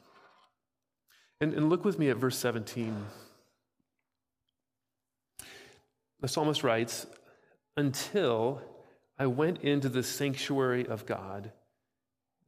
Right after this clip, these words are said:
then I discerned their end." This is, this is really the turn of the entire psalm. This is where things begin to shift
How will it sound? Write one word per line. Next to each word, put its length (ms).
then 140
I 100
discerned 540
their 240
end." 280
This 200
is, 300
this 160
is 140
really 300
the 120
turn 680
of 120
the 100
entire 460
psalm. 420
This 180
is 140
where 300
things 420
begin 380
to 80
shift 720